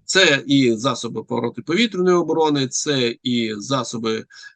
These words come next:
е, такі як, е, винищувачі Ф шістнадцять, звісно ж, це і ракети «Атакамс», в якомусь сенсі вони також впливають, це навіть комплекс радіоелектронної боротьби,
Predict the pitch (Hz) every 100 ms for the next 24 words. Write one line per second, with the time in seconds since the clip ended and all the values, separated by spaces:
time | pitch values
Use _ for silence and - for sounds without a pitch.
0 | _ 117 117 113 120 117 127 110 107 -
1 | 113 107 131 131 - 117 - 110 - 117
2 | - 196 226 196 185 190 - 135 143 160
3 | 143 - 135 - - 131 113 113 110 113
4 | 117 - - 175 185 - 185 170 - 147
5 | 143 151 143 135 160 156 151 151 139 135
6 | 131 131 151 135 - 131 131 127 120 -
7 | 247 143 170 147 139 143 135 127 - 131
8 | 127 127 123 120 131 123 120 117 120 127
9 | 180